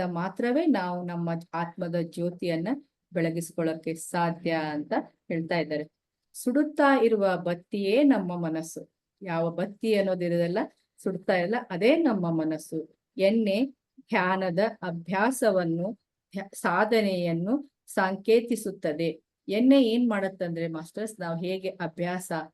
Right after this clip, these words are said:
ಹಾಗೂ ಸಾಧನೆ ಮಾಡ್ತಾ ಹೋಗ್ತೀವಿ, ದಿನ ದಿನ ನಾವು ಧ್ಯಾನ ಮಾಡೋದು, ದಿನ ದಿನ ಅಭ್ಯಾಸ ಮಾಡೋದು, ಮಾಡುವುದ್ರ ಒಂದು ಪ್ರತೀಕ ಅಂತ ಹೇಳ್ತಾರೆ. ಬೆಳಗುತ್ತಿರುವ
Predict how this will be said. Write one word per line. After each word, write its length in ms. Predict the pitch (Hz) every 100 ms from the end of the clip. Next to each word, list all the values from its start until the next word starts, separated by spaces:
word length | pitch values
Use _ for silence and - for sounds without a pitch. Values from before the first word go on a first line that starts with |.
| _ _
ಹಾಗೂ 200 | 175 170
ಸಾಧನೆ 640 | 170 175 170 170 170 165 160 _ _ -
ಮಾಡ್ತಾ 320 | 175 175 185
ಹೋಗ್ತೀವಿ, 420 | 185 175 165 170
ದಿನ 160 | 170 175 180 175
ದಿನ 180 | 170 175 175
ನಾವು 200 | 170 160
ಧ್ಯಾನ 260 | 170 165 170
ಮಾಡೋದು, 460 | 165 160 156 160 170
ದಿನ 160 | 165 175 170
ದಿನ 160 | 165 165
ಅಭ್ಯಾಸ 420 | 156 160 170 175 180
ಮಾಡೋದು, 520 | 165 160 156 165 262 _ _ _
ಮಾಡುವುದ್ರ 540 | 175 170 170 165 165 214 - _ -
ಒಂದು 260 | 175 175
ಪ್ರತೀಕ 440 | 190 175 180 180 170
ಅಂತ 360 | 160 160 165
ಹೇಳ್ತಾರೆ. 400 | 226 175 170 156 160 _ _ _ _
ಬೆಳಗುತ್ತಿರುವ 800 | 214 254 269 302 - 254 226